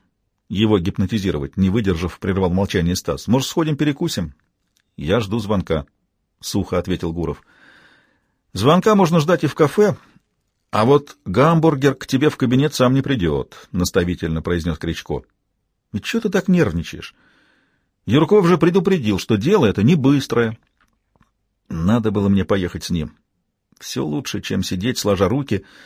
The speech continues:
и таращиться на сотовый", — раздраженно произнес Лев. "Вот я и говорю, чего зря на него пялиться. Пойдем перекусим, время к обеду подбирается". "Он может позвонить на рабочий номер.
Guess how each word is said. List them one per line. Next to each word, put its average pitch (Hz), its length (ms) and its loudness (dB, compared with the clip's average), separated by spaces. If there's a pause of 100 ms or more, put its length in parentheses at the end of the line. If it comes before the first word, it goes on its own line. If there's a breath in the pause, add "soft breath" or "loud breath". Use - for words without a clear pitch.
(240 loud breath)
и 92 80 -4
таращиться 110 560 0
на 107 100 2
сотовый", — 76 420 -6 (180)
раздраженно 90 580 0
произнес 90 400 -2
Лев. 80 260 -4 (720)
"Вот 113 260 0
я 117 140 6
и 120 80 4
говорю, 143 340 4
чего 143 240 0
зря 143 160 4
на 135 80 4
него 131 180 4
пялиться. 120 560 0
Пойдем 160 420 -2
перекусим, 156 720 0 (140)
время 147 320 4
к - 80 -2
обеду 139 300 2
подбирается". 107 680 0 (1000 soft breath)
"Он 92 180 0
может 110 360 4
позвонить 113 480 2
на 110 120 6
рабочий 127 340 2
номер. 104 300 0